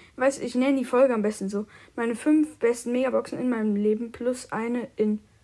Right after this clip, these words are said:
plus ein, eine Big Box. Oder plus ich öffne eine Big Box und dann mache ich <laughs> einen legendären Brawler oder sowas hin, glaub ich. Egal. Ähm, ja.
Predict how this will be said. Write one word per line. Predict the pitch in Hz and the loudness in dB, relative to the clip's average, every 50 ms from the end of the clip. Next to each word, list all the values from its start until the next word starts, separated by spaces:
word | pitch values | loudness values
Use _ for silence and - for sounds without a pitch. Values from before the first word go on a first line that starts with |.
| _ _ _ _ _ - | _ _ _ _ _ -10
plus | - 254 277 277 269 - - - _ | -4 -2 0 0 0 -2 -8 -16 _
ein, | - 233 240 240 240 233 226 226 226 - - - - | -6 -4 -2 -2 -2 -2 -4 -6 -8 -10 -16 -18 -10
eine | - 233 240 233 220 | -6 -4 -4 -2 -2
Big | 214 254 277 269 - | -2 -4 -6 -6 -4
Box. | - 208 247 285 294 - - - _ _ _ _ _ _ _ _ _ _ _ _ _ _ _ _ | -4 -2 -2 -2 -4 -8 -20 -20 _ _ _ _ _ _ _ _ _ _ _ _ _ _ _ _
Oder | - 240 240 226 226 - _ _ _ _ _ _ _ _ _ _ _ _ _ _ _ - | 0 2 2 2 0 -2 _ _ _ _ _ _ _ _ _ _ _ _ _ _ _ -4
plus | - 294 294 320 320 - | 0 2 2 2 2 0
ich | - 262 254 247 | -2 -2 2 4
öffne | 240 269 - 277 262 | 4 4 4 2 0
eine | 240 240 226 | 0 0 0
Big | 214 247 262 254 - | 0 -2 -4 -2 0
Box | 240 233 240 - - | 0 0 0 -2 -4
und | 247 | -4
dann | 233 233 233 | -4 -2 0
mache | 233 247 254 254 262 | 0 2 2 2 0
ich | 247 - - - _ - - - - - | 0 -2 -8 -18 _ -20 -20 -20 -20 -10
<laughs> | - | 0
einen | - 294 240 269 294 | 4 6 6 6 6
legendären | 277 285 254 262 262 247 240 247 247 240 | 4 4 2 2 2 2 2 2 2 2
Brawler | 240 247 247 254 269 277 254 247 240 | 4 6 6 6 6 4 2 0 0
oder | 247 233 233 | 0 0 0
sowas | 233 233 226 226 233 233 - | 0 -2 -2 -4 -4 -4 -6
hin, | 262 247 262 | -6 -6 -6
glaub | 254 - 262 233 240 254 | -6 -6 -4 -4 -4 -6
ich. | 285 - - _ _ _ - - - - - - - - _ _ | -8 -10 -12 _ _ _ -20 -20 -20 -20 -20 -20 -20 -20 _ _
Egal. | - 285 269 262 254 240 311 - - _ _ _ _ - 339 - _ _ _ _ _ - - - - - - - | -2 0 2 2 0 0 -2 -6 -14 _ _ _ _ -10 -10 -10 _ _ _ _ _ -14 -14 -14 -14 -10 -2 2
Ähm, | 269 269 269 277 277 269 269 | 4 6 8 8 8 6 6
ja. | 247 226 214 | 4 4 0